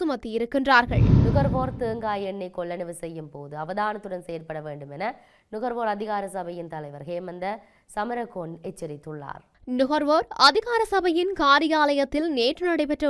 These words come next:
Speaker 1: ஊடகவியலாளர் சந்திப்பின் போது மேற்கொண்டவாறு தெரிவித்துள்ளார். இது தொடர்பில் அங்கு அவர் தெரிவிக்கையில், உணவுக்கு பயன்படுத்தப்படும் தேங்காய் எண்ணெயில் ஏனைய எண்ணெய் வகைகள் கலக்கப்படுவதாக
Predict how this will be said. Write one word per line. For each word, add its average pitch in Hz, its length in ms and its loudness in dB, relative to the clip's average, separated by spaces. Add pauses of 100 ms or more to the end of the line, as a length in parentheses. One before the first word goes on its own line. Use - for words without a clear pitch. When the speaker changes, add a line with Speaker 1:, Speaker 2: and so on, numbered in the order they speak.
Speaker 1:
ஊடகவியலாளர் 269 840 2
சந்திப்பின் 262 460 -2
போது 247 240 0 (200)
மேற்கொண்டவாறு 262 720 2
தெரிவித்துள்ளார். 254 760 4
இது 262 160 -4
தொடர்பில் 339 360 -2 (160)
அங்கு 277 260 -4
அவர் 262 200 -4
தெரிவிக்கையில், 311 580 -2 (420)
உணவுக்கு 392 460 4
பயன்படுத்தப்படும் 320 840 2 (120)
தேங்காய் 311 440 6 (120)
எண்ணெயில் 277 400 0 (180)
ஏனைய 370 400 0
எண்ணெய் 294 240 -2
வகைகள் 277 440 0 (420)
கலக்கப்படுவதாக 311 880 4